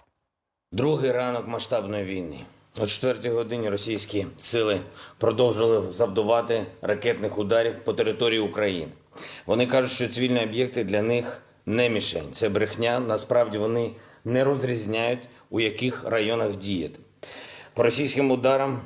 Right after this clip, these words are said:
як і вчора, однаково знаходяться військові та цивільні. Мета цієї атаки — тиск. Тиск на вас,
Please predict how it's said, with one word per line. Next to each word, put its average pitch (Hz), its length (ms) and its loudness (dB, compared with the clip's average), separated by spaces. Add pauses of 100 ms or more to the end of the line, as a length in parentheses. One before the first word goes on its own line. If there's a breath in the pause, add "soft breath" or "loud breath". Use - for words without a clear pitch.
(120)
як 117 260 0
і 127 40 0
вчора, 127 500 0 (240 loud breath)
однаково 127 540 0
знаходяться 123 540 -2
військові 131 640 -2
та 117 280 0
цивільні. 107 500 -2
Мета 107 340 0
цієї 131 280 2
атаки — 120 460 0 (120)
тиск. - 420 -6 (180)
Тиск 127 320 -2
на 117 120 2
вас, 120 340 0